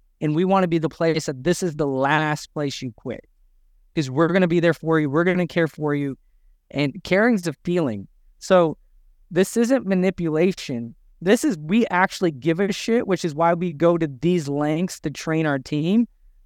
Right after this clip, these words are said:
because we want the people walking through our doors to feel cared for, because if they do, they will stay, and then we can change their life. If they don't stay, we can't change their life. We can't save their life. They're gonna go back to all their old problems,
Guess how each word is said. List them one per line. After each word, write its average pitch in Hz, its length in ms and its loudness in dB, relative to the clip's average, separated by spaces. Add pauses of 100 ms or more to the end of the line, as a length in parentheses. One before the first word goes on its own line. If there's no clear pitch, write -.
(140)
because 160 280 2
we 160 140 0
want 170 420 4 (120)
the 175 80 2
people 170 360 -2
walking 156 380 2
through 165 160 0
our 151 140 4
doors 147 340 0
to 196 240 -2
feel 165 320 0
cared 180 340 2 (140)
for, 127 360 -2 (280)
because 160 260 -6
if 147 140 -6
they 151 80 -6
do, 160 240 -2
they 180 140 2
will 147 160 0
stay, 196 480 0
and 160 100 0
then 160 80 2
we 160 100 0
can 160 140 -4
change 156 300 -4
their 139 140 -6
life. 131 280 -4 (380)
If 165 100 -2
they 170 140 2
don't 185 340 4
stay, 214 280 2
we 185 140 0
can't 185 360 -2
change 170 340 -2
their 151 160 -2
life. 131 300 0
We 151 100 -6
can't 185 420 0
save 170 280 0
their 156 120 -4
life. 131 280 -2 (340)
They're 156 120 0
gonna 175 120 2
go 165 100 2
back 170 240 4
to - 120 -2
all 170 340 0
their 175 160 2
old 175 240 0
problems, 151 560 0